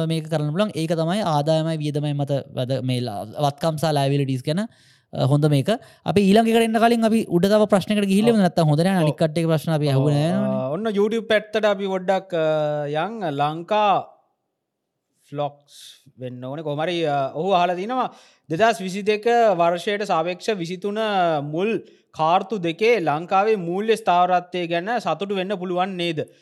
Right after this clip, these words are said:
Speaker 2: බංකොලොත් උන්න රටක් විදිහට ලෙබනනය වගේ බැංකු පද්ධතිය පවා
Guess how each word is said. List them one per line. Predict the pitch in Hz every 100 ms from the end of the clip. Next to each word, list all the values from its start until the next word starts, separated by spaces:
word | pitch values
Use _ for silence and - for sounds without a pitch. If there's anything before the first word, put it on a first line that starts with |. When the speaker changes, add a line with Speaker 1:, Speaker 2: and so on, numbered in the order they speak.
| _ -
Speaker 2:
බංකොලොත් | 151 190 214 220 214
උන්න | 185
රටක් | 190 175 208 175
විදිහට | 160 160 170 156 185 233
ලෙබනනය | 165 151 185 202 190 180 185
වගේ | 165 170 208 170 143
බැංකු | 156 190 202
පද්ධතිය | 175 160 175 202 196
පවා | - 143 190